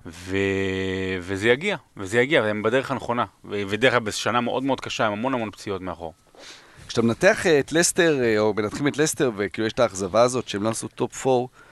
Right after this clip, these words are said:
Speaker 2: יותר חשוב זה מה מרגישים בתוך המועדון. ואת הזכייה בגביע, זה הרבה יותר גדול מלעשות צ'מפיונס ליג. זה משהו שאתה לוקח איתך,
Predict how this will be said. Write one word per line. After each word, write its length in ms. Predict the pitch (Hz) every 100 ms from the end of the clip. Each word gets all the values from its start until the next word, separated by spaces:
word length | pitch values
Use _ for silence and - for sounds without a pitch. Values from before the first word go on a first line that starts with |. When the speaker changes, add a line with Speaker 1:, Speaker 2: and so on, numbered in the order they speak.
| - - _ - - - -
Speaker 2:
יותר 260 | 151 -
חשוב 340 | 220 262 247 214
זה 120 | 202
מה 160 | 185 196
מרגישים 460 | 196 175 175 196
בתוך 300 | 175 - -
המועדון. 480 | 202 143 110 101 98 - - - - -
ואת 260 | 110 135 135
הזכייה 400 | 127 - 151 185
בגביע, 720 | 202 175 143 123 202 180 190 196 -
זה 160 | - 131
הרבה 160 | 359
יותר 200 | 415 -
גדול 320 | - 113 95
מלעשות 440 | 92 92 87 - 90
צ'מפיונס 400 | 95 87 92 87
ליג. 120 | 90
זה 120 | 127
משהו 240 | 175 196 214
שאתה 220 | 170 143
לוקח 300 | 131 156 151
איתך, 220 | 156 160